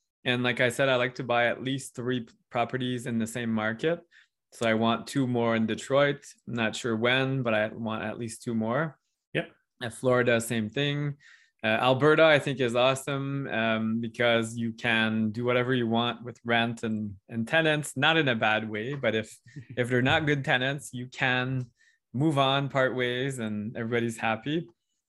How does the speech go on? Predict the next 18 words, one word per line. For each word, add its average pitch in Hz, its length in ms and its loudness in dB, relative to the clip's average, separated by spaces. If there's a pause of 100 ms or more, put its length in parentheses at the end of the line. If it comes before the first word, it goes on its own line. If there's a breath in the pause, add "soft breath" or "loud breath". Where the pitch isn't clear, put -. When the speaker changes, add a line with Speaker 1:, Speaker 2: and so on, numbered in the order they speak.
(140)
Speaker 1:
So 131 160 0
I 123 120 4
see 135 200 0
great 135 260 2
potential 117 480 -2
there 123 540 0
and 117 300 2
in, 120 220 -2 (100)
and 120 320 0
appreciation 117 760 0
in 107 120 0
the 104 80 -4
future. 120 640 0 (460 loud breath)
I 110 140 2
think 117 160 2
it's 113 160 0
very 117 480 4
undervalued, 113 1120 -2